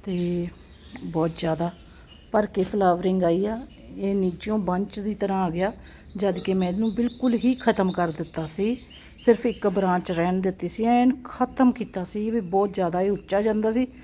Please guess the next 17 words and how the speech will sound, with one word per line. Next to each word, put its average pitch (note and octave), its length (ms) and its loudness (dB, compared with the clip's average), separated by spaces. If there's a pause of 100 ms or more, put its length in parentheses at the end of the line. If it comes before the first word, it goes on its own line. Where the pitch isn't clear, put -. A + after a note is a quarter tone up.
(280)
ਫਲਾਵਰਿੰਗ F#3+ 480 4 (120)
ਘੱਟ F#3+ 200 -4
ਆਉਂਦੀ D3 240 -2
ਸੀ। E3 180 -12 (540)
ਤੇ F3+ 80 0
ਇਸ F#3+ 240 0
ਵਾਰੀ E3+ 300 2
ਇਹਨੂੰ F3+ 240 0 (180)
ਫਲਾਵਰਿੰਗ F#3+ 500 4 (680)
ਨੀਚਿਓਂ G#3 440 0
ਤੋਂ G#3+ 180 2
ਹੀ A#3 200 2
ਆਉਣੀ F#3 220 2
ਸਟਾਰਟ E3+ 400 -2
ਹੋ E3 160 2
ਗਈ D#3 260 0
ਆ G3 100 -2